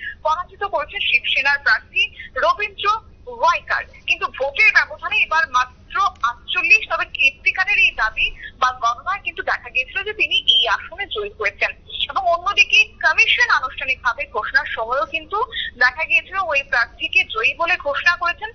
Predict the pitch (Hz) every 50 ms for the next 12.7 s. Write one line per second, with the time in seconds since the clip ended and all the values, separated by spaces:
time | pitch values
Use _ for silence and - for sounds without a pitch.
0 | - - - - - - 240 254 - - - 302 311 - - 440 427 - 381 381
1 | 349 - 359 370 359 - 359 359 415 480 453 - - - 339 339 320 294 269 -
2 | - 320 320 - 320 330 392 392 302 - - - 247 254 320 392 403 - - 262
3 | 262 - - 320 330 294 262 262 247 226 214 220 226 - - 185 202 202 214 175
4 | - - - - - - - - - - - - - 359 381 392 392 403 381 403
5 | 453 508 523 - 285 294 311 330 - 339 330 339 381 339 254 226 220 220 294 294
6 | 311 302 311 - - 392 392 - - 262 254 - - - 392 427 427 415 349 277
7 | 262 254 254 240 - 240 - - 453 392 415 - - - - - - - - -
8 | 349 339 - - - - 415 415 427 349 - 214 190 - 202 190 185 - - -
9 | - - - - 226 254 311 359 359 - - - - - - - - - 262 -
10 | 226 254 - - - - - - 554 554 330 320 320 - - - - 330 - -
11 | 370 392 427 415 370 277 - - - 320 330 339 392 - - - 381 403 339 277
12 | 262 - - - 311 285 277 - - 285 277 277 294 359